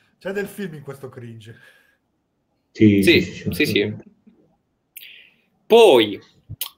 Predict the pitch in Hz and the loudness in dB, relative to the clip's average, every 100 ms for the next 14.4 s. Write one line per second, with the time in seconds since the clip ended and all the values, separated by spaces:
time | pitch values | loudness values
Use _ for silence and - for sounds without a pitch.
0 | - 147 151 147 143 143 139 127 _ - | -6 2 4 4 2 2 0 -2 _ -4
1 | 190 262 214 - 135 202 175 - 120 107 | -2 0 0 0 -4 -4 -6 -2 -2 -2
2 | 104 - _ _ _ _ _ - 135 135 | -4 -10 _ _ _ _ _ -16 -2 -2
3 | 123 107 - _ _ _ _ 139 135 123 | 0 -2 -4 _ _ _ _ 0 2 2
4 | 123 117 113 110 107 - _ _ _ _ | 2 0 0 0 -2 -10 _ _ _ _
5 | _ - 170 175 160 147 143 - _ - | _ -2 4 6 4 2 2 -2 _ -4
6 | 131 131 131 127 147 139 - _ 139 127 | -4 0 -4 -2 -4 -6 -8 _ 0 0
7 | 123 - _ - 131 135 131 120 120 120 | 0 -4 _ -4 0 0 0 0 2 2
8 | 120 120 113 113 120 117 113 113 113 117 | 2 0 0 0 0 0 0 2 2 0
9 | 113 113 - 110 107 - _ - 117 120 | -2 -4 -8 -4 -4 -6 _ -4 0 2
10 | 113 113 120 123 117 113 110 107 104 120 | 0 0 2 2 2 -2 -2 -2 -2 -2
11 | 110 107 104 107 101 101 104 104 110 - | -2 -2 -4 -4 -4 -8 -10 -10 -10 -6
12 | 110 - 120 110 104 101 101 101 - - | -8 -6 -4 -2 -2 -4 -6 -6 -8 -10
13 | - 113 107 - 120 110 101 104 110 110 | -6 -2 -2 -2 0 0 0 0 2 2
14 | 107 107 110 | 0 -2 -2